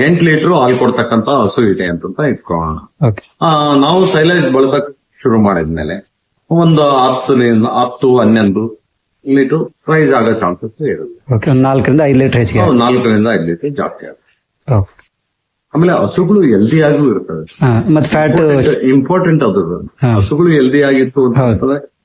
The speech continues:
Speaker 1: ಈಗ ನಾವು, ನಾನ್ ಹೆಲ್ದಿ ಆಗಿದ್ದೆ ಅಂತಂದ್ರೆ ಭಾರನ ಎಷ್ಟಾದ್ರೂ ಎತ್ತಬಹುದು,
Speaker 2: ಹೌದು.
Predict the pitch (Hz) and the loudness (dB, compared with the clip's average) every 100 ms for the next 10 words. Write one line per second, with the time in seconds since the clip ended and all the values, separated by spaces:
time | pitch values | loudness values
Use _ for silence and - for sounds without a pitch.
0 | - 113 127 147 139 156 170 165 156 131 | -4 -2 2 2 2 2 2 2 2 2
1 | 117 104 98 95 95 131 196 196 175 165 | 2 0 -2 -2 0 0 2 2 2 2
2 | 165 170 160 156 143 147 - 139 160 185 | 2 2 2 0 0 0 0 0 2 0
3 | 131 151 175 156 139 139 143 135 139 120 | 0 2 2 2 0 0 0 2 2 2
4 | 107 170 123 104 151 160 - | 2 0 0 0 0 -2 -6